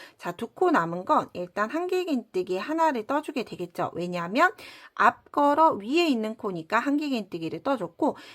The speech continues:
마지막은 원래라면 우리가 앞걸어로 떠야 하지만 여기는 마지막 코기 때문에 바늘에 실 한번 감아서 사 단의 마지막은 그냥 긴뜨기로 끝을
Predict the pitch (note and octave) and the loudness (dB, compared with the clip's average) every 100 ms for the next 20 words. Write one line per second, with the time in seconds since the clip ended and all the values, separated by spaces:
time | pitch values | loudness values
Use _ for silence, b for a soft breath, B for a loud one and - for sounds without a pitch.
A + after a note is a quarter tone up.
0 | B - F#3 - G4+ F#4+ C#4 G#3 B3+ - | B 2 2 4 4 4 4 2 -2 -4
1 | F3+ F3+ A#3+ C4 G#3+ A#3+ B3 F#3 E3+ E3 | -2 0 2 2 2 0 -2 -4 -8 -8
2 | - C4+ D#4+ - _ _ F#3 - - D#4+ | 0 4 4 4 _ _ -6 -6 4 8
3 | E4 D4+ C#4 B3 - C#4+ D4 C4+ A#3 F3+ | 8 6 2 -2 -2 2 2 2 -4 -2
4 | G#3 D4 E3 B B - F3+ G#3 C#4+ G3+ | 2 2 2 B B -6 -4 0 0 0
5 | D#3 C#4+ D#4 D4+ A3+ F3+ G#3+ G#3 F3+ A3+ | -2 -2 -2 -2 -6 -6 -6 -4 0 -2
6 | - B B - - F#3 G#3+ A3 A3 D#4 | -2 B B -12 -6 -4 -2 -4 0 2
7 | D#4+ E4 D4+ F3+ D#3+ D#3+ D#4 C4+ - _ | 4 2 2 0 0 0 2 2 0 _
8 | b b b _ - - B3 G4 G#4 G4 | b b b _ -4 6 6 8 4 4
9 | C#4+ F3+ - F#3+ E3+ G#3+ G#3+ F3+ E3+ F3 | 4 2 0 -4 -4 -6 -10 -10 -10 -12
10 | - G3 F#3+ - - F#4+ F#4 E3 A#3 - | -14 -12 -12 -8 0 0 0 -6 -8 -10
11 | B3 - E4+ F#4 | -12 -4 -2 -2